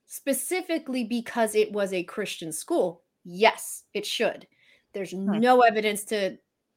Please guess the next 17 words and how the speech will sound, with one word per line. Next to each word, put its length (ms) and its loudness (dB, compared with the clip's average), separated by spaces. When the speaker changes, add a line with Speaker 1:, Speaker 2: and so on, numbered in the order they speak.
Speaker 1:
substantiate 720 -2
that 180 2
whatsoever. 580 -6
The 60 -8
school 200 -4
Speaker 2:
Yeah. 60 2
Speaker 1:
was 140 -2
targeted 500 0
because 280 -2
it 100 -2
was 160 -6
a 80 -2
school 400 -2
that 120 0
the 80 -4
shooter 460 -4
attended 920 0